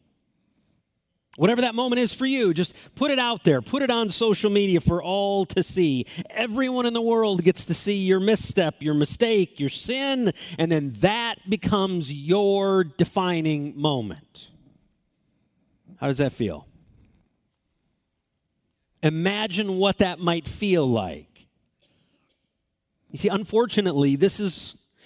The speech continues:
w-, oftentimes what the watching world does when it comes to God's church.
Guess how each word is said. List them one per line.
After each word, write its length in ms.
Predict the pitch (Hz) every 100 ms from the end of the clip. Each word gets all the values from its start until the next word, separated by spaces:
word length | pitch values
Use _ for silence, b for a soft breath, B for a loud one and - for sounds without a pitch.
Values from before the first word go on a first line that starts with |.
| b b
w-, 200 | 147 156
oftentimes 760 | - 196 - 190 - 185 175 165
what 120 | 160
the 80 | 170
watching 480 | 156 175 - 175 151
world 300 | 151 147 127
does 300 | 143 139 143
when 100 | 135
it 80 | 127
comes 280 | 131 123
to 100 | -
God's 340 | 107 104 95 -
church. 460 | - 82 - -